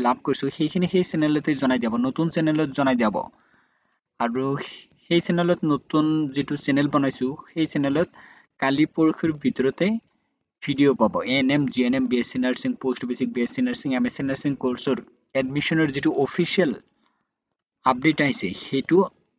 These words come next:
সেই চেনেলতে জনাই যাব, নতুন চেনেলত জনাই যাব। এতিয়া কাম কৰক, যদি এই ভিডিঅ'টো চাইছে, তেতিয়াহ'লে এই ভিডিঅ' ডেছক্ৰিপশ্যন বক্সত লিংক পাব।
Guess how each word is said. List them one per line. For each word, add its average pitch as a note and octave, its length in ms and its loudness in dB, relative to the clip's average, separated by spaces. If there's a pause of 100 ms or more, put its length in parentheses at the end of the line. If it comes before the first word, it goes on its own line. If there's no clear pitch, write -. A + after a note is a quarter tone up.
সেই E3 220 0
চেনেলতে C#3 520 -2
জনাই B2+ 260 0
যাব, G#2+ 180 -2
নতুন B2 320 2
চেনেলত C3+ 440 0 (200)
জনাই A#2+ 240 0
যাব। F#2+ 180 -4 (580)
এতিয়া C#3+ 300 0 (140)
কাম C#3+ 120 0 (100)
কৰক, A#2 180 2 (100)
যদি C3+ 240 -2
এই C#3+ 60 2 (100)
ভিডিঅ'টো C3+ 320 2 (120)
চাইছে, C3+ 260 0 (120)
তেতিয়াহ'লে C3+ 360 0 (120)
এই C3+ 140 -2
ভিডিঅ' C3+ 280 -2
ডেছক্ৰিপশ্যন C#3 500 -2 (100)
বক্সত B2 320 -4 (160)
লিংক C#3+ 200 2
পাব। G#2 120 -4